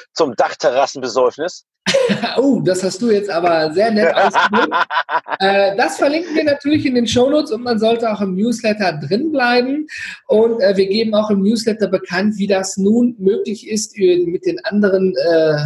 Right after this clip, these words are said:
Speaker 2: sag ich mal, Speakern und Speakerinnen in dem Speaker Speed Date dann eben an die zwanzig Minuten ranzukommen. Ja?
Speaker 1: Wunderbar.
Speaker 2: Wir dann, wir haben's jetzt quasi nur mal angeteasert und ich spreche erstmal nur von mir,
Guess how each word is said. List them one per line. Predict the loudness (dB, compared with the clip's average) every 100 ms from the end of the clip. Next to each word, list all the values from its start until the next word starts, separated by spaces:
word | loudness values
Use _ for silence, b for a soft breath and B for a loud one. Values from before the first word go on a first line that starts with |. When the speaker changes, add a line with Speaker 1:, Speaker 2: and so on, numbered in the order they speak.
| -2 -4
Speaker 2:
sag | -4 0 0 -2
ich |
mal, | -2 -2
Speakern | -2 -2 -2 0 -2
und | -2
Speakerinnen | -4 -8 -6 -2 2 2 2 -2 B B
in | -2
dem | 0 0
Speaker | -2 -4 -2 -2
Speed | -2 -6 -4 2
Date | 2 2 -2 -4
dann | -6 -4
eben | -6 -6 -6
an | -10
die | -10
zwanzig | -8 -6 -6 -4 -2
Minuten | 2 4 4 2 2
ranzukommen. | 2 0 -2 -8 -8 -8 -10 _
Ja? | 0 0 0 -6 B B
Speaker 1:
Wunderbar. | -4 -2 0 2 0
Speaker 2:
Wir | -4 -4 0
dann, | 2 2 2
wir | 2
haben's | 2 2
jetzt | 0 0
quasi | 0 0 2
nur | 0 2
mal | 0
angeteasert | -2 -2 -4 -2 -2 0 0 -2
und |
ich | -6
spreche | -6 -4 -4 -2
erstmal | -6 -6 -4
nur | -2 -2
von | -2 0
mir, | 2 0